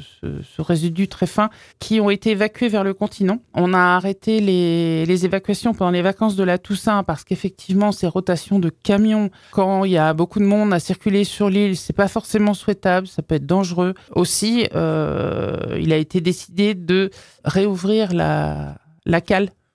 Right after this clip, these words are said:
pour le stationnement, ce qui permet, euh, d'une part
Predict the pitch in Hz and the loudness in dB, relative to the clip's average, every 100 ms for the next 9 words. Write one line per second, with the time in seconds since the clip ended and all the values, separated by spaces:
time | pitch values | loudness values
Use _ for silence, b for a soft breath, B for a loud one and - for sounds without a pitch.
0 | _ _ _ _ _ - 165 170 - 165 | _ _ _ _ _ -2 0 0 0 -2
1 | - 175 165 190 226 - - 190 170 185 | 0 0 2 2 0 -4 -2 0 2 2
2 | 185 185 B B B B 175 165 160 196 | 2 -2 B B B B 0 2 2 2
3 | 214 - 202 196 196 | 0 2 2 2 0